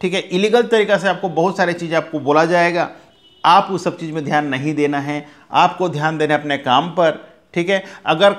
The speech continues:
काम ज़्यादा ही करना है तो आप उसी कंपनी को पूछें ओवर टाइम के लिए जहाँ पर आप काम कर रहे हैं। आपका ज़िंदगी बहुत स्वर्ग जैसा लगेगा दोस्तों। नेक्स्ट बता दूं मैं आपको टैक्सेस। टैक्सेस हर एक व्यक्ति को पे करना होता है। इंडियन जो यहाँ से जाते हैं वहाँ पर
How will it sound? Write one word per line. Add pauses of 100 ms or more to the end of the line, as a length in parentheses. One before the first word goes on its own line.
(100)
काम
ज़्यादा
ही
करना
है
तो
आप
उसी
कंपनी
को
पूछें
ओवर
टाइम
के
लिए
जहाँ
पर
आप
काम
कर
रहे
हैं।
आपका
ज़िंदगी (360)
बहुत
स्वर्ग
जैसा
लगेगा
दोस्तों। (340)
नेक्स्ट
बता
दूं
मैं
आपको (100)
टैक्सेस। (460)
टैक्सेस
हर
एक
व्यक्ति
को
पे
करना
होता
है।
इंडियन
जो
यहाँ
से
जाते
हैं
वहाँ
पर